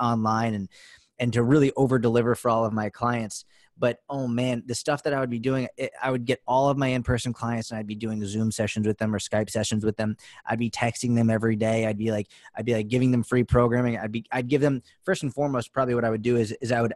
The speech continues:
outline, I'd make a very clear outline of what my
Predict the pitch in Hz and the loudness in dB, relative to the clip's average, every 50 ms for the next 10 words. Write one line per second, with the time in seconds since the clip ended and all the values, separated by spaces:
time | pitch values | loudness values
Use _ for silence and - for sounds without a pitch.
0 | - - 117 127 135 110 143 127 123 120 117 113 117 - - _ _ _ _ _ | -4 0 2 2 2 2 0 0 0 0 0 -2 -4 -6 -12 _ _ _ _ _
1 | _ _ _ _ _ - - 127 120 127 131 123 139 123 113 139 156 160 147 - | _ _ _ _ _ -6 -2 0 0 2 0 0 0 0 2 2 2 2 0 -2
2 | - - 139 127 127 - - 110 113 117 87 120 117 117 113 110 107 107 - - | -4 -2 0 0 0 0 0 0 0 0 0 0 -2 0 0 -2 -2 -4 -2 0
3 | 113 110 110 107 104 104 - - - - - - - 117 113 120 131 127 - 123 | 0 0 0 0 -4 -6 -10 -16 -20 -20 -20 -10 -6 -2 0 2 2 2 2 0
4 | 117 110 | 0 0